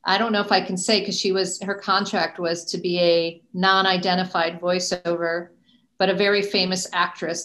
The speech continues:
to do the voiceover at the time, who got paid a ton of money, um, to not be identified. Um, and that was their way of trying to sort of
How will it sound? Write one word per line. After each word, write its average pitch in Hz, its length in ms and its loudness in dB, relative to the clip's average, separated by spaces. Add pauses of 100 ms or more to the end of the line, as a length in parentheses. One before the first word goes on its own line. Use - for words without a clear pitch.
to 175 80 -10
do 175 120 -4
the 170 80 -2
voiceover 170 560 -4
at 165 80 -8
the 170 60 -12
time, 165 260 -8
who 185 100 -4
got 180 220 -6
paid 175 160 -4
a 165 100 -8
ton - 420 -4
of 175 40 0
money, 170 420 -4 (760)
um, 175 760 0
to 214 100 0
not 196 300 4
be 202 80 4
identified. 180 680 0 (600)
Um, 190 680 2 (280)
and 214 140 4
that 214 140 4
was 220 180 0
their 208 180 4
way 202 240 4
of 202 120 0
trying 190 320 0
to 185 100 -4
sort 185 220 -2
of 180 200 0